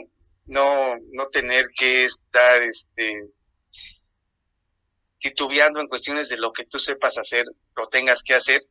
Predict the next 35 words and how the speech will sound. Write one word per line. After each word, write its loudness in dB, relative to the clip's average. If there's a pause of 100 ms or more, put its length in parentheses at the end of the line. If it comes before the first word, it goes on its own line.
(200)
en -8
todo, 0
no -4
nada -4
más 0
en, -16
en -14
tu -20
trabajo, -4 (1000)
en, -12
en, -10
en -4
la 2
vida 0
diaria, 2
¿no? -20 (720)
Tener, -2
este, -4 (180)
la -6
facilidad -2
de -14
que -10
lo -8
que -14
tú -6
digas, 0 (800)
toda 2
la 2
gente -10
crea 2
que, -4 (140)
o -12 (360)
piensa 2
que -2
así -2